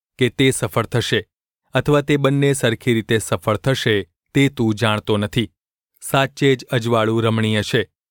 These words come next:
અને સૂર્ય જોવો એ આંખને ખુશકારક છે. જો માણસ લાંબુ આયુષ્ય ભોગવે, તો તેણે જીવનના સર્વ દિવસો પર્યંત આનંદ કરવો,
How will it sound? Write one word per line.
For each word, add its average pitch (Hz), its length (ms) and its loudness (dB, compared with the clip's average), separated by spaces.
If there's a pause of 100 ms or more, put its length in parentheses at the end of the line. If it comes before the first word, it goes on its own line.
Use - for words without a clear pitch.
(140)
અને 135 180 2
સૂર્ય 147 460 2
જોવો 113 540 0 (160)
એ 127 100 2
આંખને 127 540 0
ખુશકારક 110 600 -2
છે. 117 200 -2 (800)
જો 139 100 2
માણસ 143 420 0
લાંબુ 139 280 2
આયુષ્ય 131 420 2
ભોગવે, 113 560 0 (240)
તો 131 120 2
તેણે 131 260 0
જીવનના 143 540 2
સર્વ 113 380 0
દિવસો 110 420 0
પર્યંત 110 480 0
આનંદ 117 400 0
કરવો, 104 440 -2